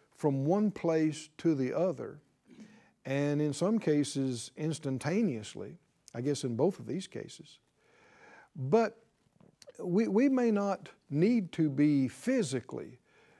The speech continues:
transported and translated, but there will be situations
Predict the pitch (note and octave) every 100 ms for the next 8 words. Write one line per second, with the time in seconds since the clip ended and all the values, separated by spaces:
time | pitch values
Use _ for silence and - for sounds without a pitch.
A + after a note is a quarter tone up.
0 | _ _ - - F#3 E3+ - - - C#3+
1 | B2+ B2+ C#3+ - C#3+ C3+ - E3+ E3 D3
2 | B2 C3+ C3+ B2+ D#3 D3+ _ _ - -
3 | - - B2+ C#3+ F#3 - - _ _ -
4 | D3+ G3 F#3 C#4+ E4 A3+ B3+ - C4 A3
5 | F3 G3+ C#4 - - -